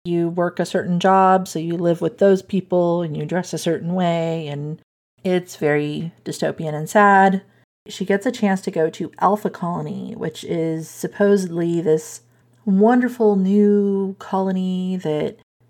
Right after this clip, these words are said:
you know, it's a lottery system, and if you get chosen to go, your life is gonna be better and wonderful. It's amazing. But the reason she's going, she rigged it. She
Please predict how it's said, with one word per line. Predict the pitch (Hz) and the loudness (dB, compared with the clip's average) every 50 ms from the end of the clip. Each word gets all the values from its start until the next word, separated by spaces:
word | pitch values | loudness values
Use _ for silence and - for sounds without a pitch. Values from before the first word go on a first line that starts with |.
| _ _ | _ _
you | 196 180 | -6 -4
know, | 170 165 151 151 156 151 147 | -2 0 0 0 0 0 0
it's | 151 156 156 - | 0 -2 -2 -2
a | 156 | -4
lottery | 151 165 170 170 180 180 170 170 170 | -2 0 2 2 2 2 2 0 -2
system, | 175 - - 175 - - 175 165 165 165 160 160 165 | -4 -6 -8 -10 -6 -2 0 0 2 2 0 -2 -4
and | 147 143 139 | -6 -6 -6
if | 139 147 139 - | -6 -8 -6 -6
you | 180 | -4
get | - - 170 156 - | -2 0 0 0 0
chosen | - - 175 165 160 185 170 165 | -2 -2 -2 -2 -2 -2 -4 -6
to | 170 | -6
go, | - - 170 165 165 165 160 160 160 160 156 156 156 156 160 160 | -2 0 2 4 4 4 4 2 2 2 2 2 2 2 0 -2
your | 170 170 160 156 | -4 -2 0 2
life | 156 151 156 156 156 | 4 4 4 2 2
is | 175 165 - | -2 -6 -4
gonna | - 160 160 | -4 -4 -2
be | 156 160 156 | -2 -2 -2
better | 151 - - 180 156 147 147 | 0 0 2 2 2 2 0
and | 151 151 | 0 -2
wonderful. | 151 151 147 156 151 - 170 151 147 147 147 | -4 -4 -6 -6 -6 -6 -4 -2 -2 -2 -4
It's | 143 147 - | -4 -6 -8
amazing. | 165 160 160 151 147 151 160 147 147 147 151 147 147 147 160 - _ _ _ _ _ _ _ _ | -8 -6 -6 -6 -6 -6 -6 -6 -6 -6 -8 -8 -8 -10 -12 -14 _ _ _ _ _ _ _ _
But | - - 113 165 165 - | -14 -4 -2 -2 -2 -2
the | - 165 | -2 0
reason | 180 190 185 175 170 160 | 0 0 0 0 -4 -6
she's | - - - 208 240 277 294 302 294 277 240 - | -8 -6 -2 0 0 2 2 2 2 2 0 0
going, | - - 131 - - - - - - - - - - 180 196 196 196 | 0 -2 -2 -2 -2 -6 -10 -12 -14 -16 -14 -12 -12 -12 -12 -14 -16
she | - - 185 170 | -10 -6 -6 -4
rigged | 160 170 185 214 240 240 233 202 165 131 | 2 4 6 8 8 8 6 6 2 -2
it. | - - - - - _ _ _ _ _ _ _ | -6 -8 -10 -14 -18 _ _ _ _ _ _ _
She | - - - 165 156 160 156 151 151 151 147 147 151 180 | -18 -10 -8 -6 -6 -6 -6 -6 -6 -8 -8 -8 -10 -12